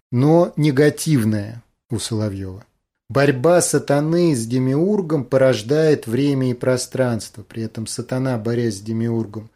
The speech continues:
даёт начало времени, а демиург даёт начало пространству. И здесь, в этом тексте, Соловьёв очень чётко заявляет идею, которая потом будет постоянно нам в его текстах встречаться.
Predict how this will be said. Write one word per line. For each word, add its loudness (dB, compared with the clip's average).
даёт 0
начало -6
времени, -2
а -6
демиург -2
даёт -2
начало -4
пространству. -8
И -8
здесь, 0
в -6
этом -2
тексте, -2
Соловьёв -2
очень -6
чётко -4
заявляет -4
идею, 4
которая -2
потом -4
будет -6
постоянно -6
нам -4
в -6
его -4
текстах -6
встречаться. -8